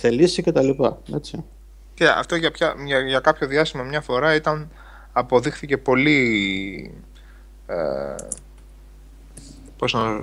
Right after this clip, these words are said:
Speaker 2: το πω, επικερδές για τους, για τους gamers αυτούς καθ' αυτούς. Δηλαδή, όταν αποφάσισε η Microsoft να ρίξει λεφτά και να αρχίσει να παίρνει μα-, να παίρνει στην κονσόλα της franchise τα οποία δεν υπήρχαν στο Xbox, στο πρώτο Xbox,
Speaker 1: Μμ.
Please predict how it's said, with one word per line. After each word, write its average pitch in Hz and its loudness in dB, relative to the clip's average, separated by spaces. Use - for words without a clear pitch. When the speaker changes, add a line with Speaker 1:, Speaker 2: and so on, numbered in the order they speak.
Speaker 2:
το 117 0
πω, 123 6
επικερδές 127 6
για 127 4
τους, - 0
για 120 6
τους 117 -6
gamers 110 4
αυτούς - -6
καθ' - 0
αυτούς. 104 -4
Δηλαδή, 117 6
όταν 135 8
αποφάσισε 131 4
η 120 0
Microsoft 127 -2
να 120 6
ρίξει 123 2
λεφτά - 2
και - -2
να 120 4
αρχίσει 123 0
να 123 2
παίρνει 127 2
μα-, 113 4
να 117 -2
παίρνει 135 2
στην - -8
κονσόλα 127 2
της - -2
franchise 123 6
τα 117 4
οποία 120 4
δεν 127 0
υπήρχαν 120 -4
στο - 0
Xbox, 123 2
στο - -6
πρώτο 107 4
Xbox, 101 0
Speaker 1:
Μμ. 117 0